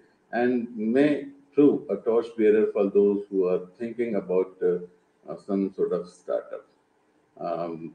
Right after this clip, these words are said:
thank you to the Department of Economics also for bringing such a live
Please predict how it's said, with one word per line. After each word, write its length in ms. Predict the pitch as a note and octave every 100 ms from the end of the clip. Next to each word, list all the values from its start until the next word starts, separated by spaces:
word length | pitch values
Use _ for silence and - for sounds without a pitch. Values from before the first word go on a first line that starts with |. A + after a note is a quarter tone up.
| _
thank 220 | A#2+ B2+ C3+
you 200 | D#3+ D3
to 160 | D3
the 180 | C3+ B2+
Department 480 | A2+ A2+ A2 A#2 A2+
of 180 | A2+ A#2+
Economics 540 | A#2 A#2 B2+ E3 -
also 460 | E3 D#3+ F3 F3 F3
for 260 | C#3 A#2
bringing 440 | A2+ B2+ C3+ C#3+ C#3
such 220 | C#3 C#3
a 40 |
live 800 | A2+ G#2 G2+ G2+ A2+ C3+ D#3